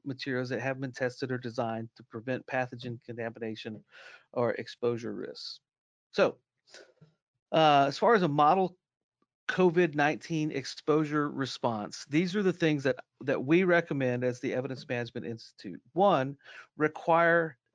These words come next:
required evidence packaging. If we do not permit evidence coming into our lockers and coming into our facilities and being stored,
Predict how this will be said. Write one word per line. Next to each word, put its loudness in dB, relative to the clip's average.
required 0
evidence -2
packaging. -12
If -2
we 4
do 2
not 0
permit -2
evidence 0
coming -4
into -2
our 4
lockers -2
and -10
coming -4
into -6
our -2
facilities -2
and -2
being 0
stored, 0